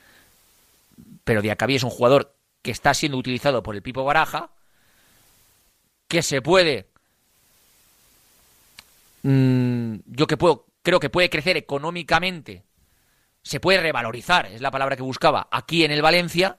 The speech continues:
porque está jugando, por lo tanto es una tontería sacarlo cedido. Gabriel Paulista. Para que se vaya Gabriel Paulista tiene que haber otro club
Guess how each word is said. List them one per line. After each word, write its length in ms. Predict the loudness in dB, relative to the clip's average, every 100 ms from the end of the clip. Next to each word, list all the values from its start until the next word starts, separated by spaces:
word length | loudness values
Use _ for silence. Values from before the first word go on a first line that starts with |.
| _ -10
porque 220 | -10 -4
está 160 | 0
jugando, 540 | 0 4 2 2 -6 -6
por 100 | -6
lo 40 |
tanto 160 | -4 -4
es 40 |
una 140 | -6 -6
tontería 680 | -8 -8 -4 0 0 -2 _ -20 _
sacarlo 400 | -6 -2 0 0
cedido. 340 | -2 -4 -6 -10 -20 _ _ _ _
Gabriel 340 | 2 4 6
Paulista. 580 | 4 0 -6 -16 -20 _ _ _ _ _ _ _ _ _ _ _ _ _ _ _ _ _ -20 _ -20 -20 -20 -20 -20 _ _ _ _ _ _ _ _ _ _ _ _ _ _ _ _
Para 160 | 2 2
que 120 | 0
se 100 | 2
vaya 300 | 2 2 -2
Gabriel 240 | 0 -2 -2
Paulista 400 | -2 -2 -2 0
tiene 220 | 0 0
que 80 | 0
haber 200 | 0 0
otro 260 | 2 2 2
club 260 | 0 -2